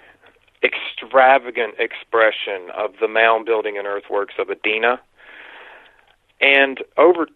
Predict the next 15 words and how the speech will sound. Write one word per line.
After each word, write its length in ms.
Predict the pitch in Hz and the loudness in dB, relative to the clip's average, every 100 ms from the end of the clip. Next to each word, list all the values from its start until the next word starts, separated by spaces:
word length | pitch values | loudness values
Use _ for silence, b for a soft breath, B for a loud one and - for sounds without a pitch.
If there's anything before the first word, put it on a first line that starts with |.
| - | -2
time, 480 | 151 185 127 107 110 | 0 2 0 -2 -8
Hopewell 800 | - 156 196 156 147 135 123 120 117 | -4 0 0 4 8 8 6 4 -2
expanded 880 | - - - 127 135 147 110 92 - | -8 -14 -2 0 2 0 -4 -4 0
all 240 | 127 170 156 | 4 6 4
the 80 | |
way 340 | 127 123 120 117 | 2 2 4 2
to 140 | - - | -4 -4
southern 300 | 131 131 135 | 0 2 0
Ontario 920 | 117 104 - 135 139 131 127 123 120 113 | -2 -4 -2 0 2 4 4 4 4 0
and 280 | 113 107 | -4 -6
the 80 | 110 | -6
Gulf 340 | 101 120 120 - - | 0 4 4 2 0
Coast 400 | 113 104 - - | 0 0 -4 -14
of 140 | 98 - - | -14 -14 -8
Florida. 520 | 123 127 135 90 - | 0 4 6 4 0